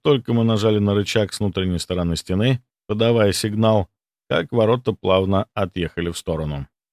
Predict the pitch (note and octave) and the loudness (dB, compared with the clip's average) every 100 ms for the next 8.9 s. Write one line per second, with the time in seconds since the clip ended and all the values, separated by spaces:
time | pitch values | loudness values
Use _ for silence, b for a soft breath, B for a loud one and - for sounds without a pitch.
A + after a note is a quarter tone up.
0 | _ _ _ - C3+ E3 D#3+ C#3+ D#3+ D#3 | _ _ _ -2 0 2 2 0 0 0
1 | D3 C3+ D3 C#3 B2 B2 B2+ A#2+ A#2+ A2 | 0 0 2 2 2 0 0 2 2 2
2 | G#2+ C3+ B2+ A2 F2+ F2 F2 C3 D3+ C#3 | 0 0 0 0 0 0 0 2 4 4
3 | A2+ - F2+ G#2 G#2 - _ - G2+ F2+ | 2 -2 -2 0 0 -4 _ -6 -2 0
4 | G2 G2+ F2 D#2 D2+ - _ _ _ _ | 0 -2 -4 -6 -10 -12 _ _ _ _
5 | _ _ _ - D3+ B2 A#2 A#2+ A#2+ B2 | _ _ _ -4 0 0 2 2 4 4
6 | D#3 B2 F2 F2+ E2 F#2 D#3 D3+ C3 A#2+ | 4 4 2 -4 -4 -6 -4 -2 0 0
7 | - B2+ C#3 B2 A#2 F#2 E2+ C#3+ A#2 F#2+ | 0 -2 2 4 4 2 -2 -2 -2 -2
8 | G#2+ G2+ F#2+ G#2 F#2+ - F2+ E2+ D#2 | 0 0 0 0 0 -2 -2 0 -4